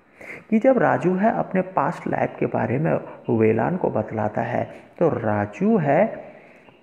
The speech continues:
और वह परेशान है इस बात को लेकर कि कहीं वेलान है उसे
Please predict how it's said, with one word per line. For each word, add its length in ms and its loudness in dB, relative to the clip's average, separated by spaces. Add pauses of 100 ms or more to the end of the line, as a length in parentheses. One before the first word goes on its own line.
(140)
और 120 4
वह 180 0
परेशान 600 -2
है 420 -2 (240)
इस 160 -4
बात 280 -4
को 100 -4
लेकर 340 -2 (360)
कि 80 0
कहीं 420 -2 (420)
वेलान 440 0
है 400 -4 (340)
उसे 220 -4